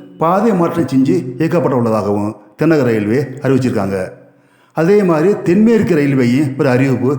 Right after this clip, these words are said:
வெளியிட்டிருக்காங்க. வாங்க, என்ன அறிவிப்பு, என்ன மாற்றம் அப்படிங்கிற முழு விவரத்தை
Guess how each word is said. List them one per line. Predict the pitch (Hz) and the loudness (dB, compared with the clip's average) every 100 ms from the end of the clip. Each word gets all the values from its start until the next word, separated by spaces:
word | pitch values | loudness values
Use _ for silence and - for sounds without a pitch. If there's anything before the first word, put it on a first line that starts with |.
| - | -4
வெளியிட்டிருக்காங்க. | 135 127 123 113 98 98 92 - - _ _ _ _ _ | -2 0 0 -2 -4 -4 -8 -14 -20 _ _ _ _ _
வாங்க, | 123 123 117 120 - - | 0 2 0 -4 -10 -2
என்ன | 147 185 | 0 2
அறிவிப்பு, | 156 135 131 127 139 139 - - | 2 2 2 2 0 -2 -6 -2
என்ன | 143 165 | 0 2
மாற்றம் | 123 123 123 131 131 127 139 | 2 0 0 -2 -2 -4 -4
அப்படிங்கிற | 127 123 117 113 | -2 0 0 2
முழு | 143 180 | 2 4
விவரத்தை | 131 117 131 | 2 2 0